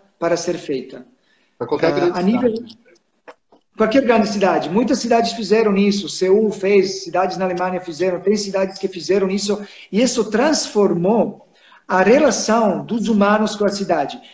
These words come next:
Speaker 1: Eu acho que a essência do, da grande dificuldade,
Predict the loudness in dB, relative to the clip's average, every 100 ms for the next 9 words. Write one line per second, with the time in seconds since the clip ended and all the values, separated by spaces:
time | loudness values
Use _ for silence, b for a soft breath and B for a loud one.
0 | B -2 2 2 2 0 2 4 2 0
1 | -2 -2 -6 b b b _ 2 4 4
2 | 4 2 2 4 4 2 2 0 -4 -2
3 | 0 0 0 -2 -2 -4